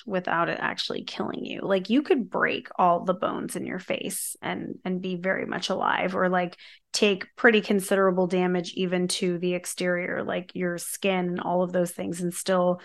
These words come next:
survive. So I feel like it would have broken the shit out of his face, but he still would have been alive, which,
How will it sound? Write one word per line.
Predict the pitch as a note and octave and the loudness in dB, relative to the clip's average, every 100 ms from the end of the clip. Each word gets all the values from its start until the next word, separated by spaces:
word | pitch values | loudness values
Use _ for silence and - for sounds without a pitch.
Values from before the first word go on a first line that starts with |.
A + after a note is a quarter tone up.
| - - - - | -14 -20 -20 -2
survive. | - F#3 F3+ E3+ F3+ G3+ G#3 | 2 4 4 6 6 6 4
So | A3 F#3+ - | 6 6 8
I | B3 F#4 A#4 | 8 8 8
feel | - B3+ G#3 | 10 10 12
like | G3 F#3+ - - _ A3+ | 10 6 0 -18 _ 8
it | A3+ | 12
would | A#3 | 12
have | A3+ F3+ | 10 6
broken | - G3+ G3+ B3 G3+ | 8 8 10 6 6
the | F3+ | 4
shit | - - G#3+ A#3 | 4 6 6 6
out | - A#3+ | 8 8
of | B3 | 10
his | A#3+ B3 | 8 4
face, | - B3+ B3+ B3 | 8 10 10 6
but | G#3 F#3 | 2 4
he | A3+ A3 | 4 4
still | - G#3+ | 8 8
would | G3 | 10
have | F#3 | 8
been | F3+ F3 | 6 2
alive, | E3+ F3 E3+ D3+ F3+ G3 | 2 6 6 4 0 0
which, | G3 F#3+ - | 0 0 -4